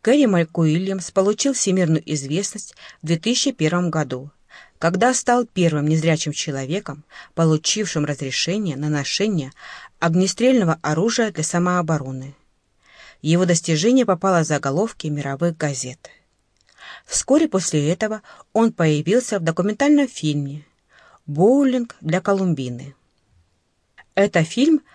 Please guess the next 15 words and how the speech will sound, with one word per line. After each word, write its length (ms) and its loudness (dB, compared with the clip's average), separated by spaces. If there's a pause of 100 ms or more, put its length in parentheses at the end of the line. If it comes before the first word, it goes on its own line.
(140)
американского 680 2
режиссёра 680 0 (160)
и 80 -4
политического 680 0
активиста 840 -8 (480)
Майкла 460 2
Мура, 480 0 (420)
посвящённый 680 0
проблеме 640 0
вооружённого 640 2
насилия 540 -2
в 60 -6
С 120 -6
Ш 220 -2
А. 280 -12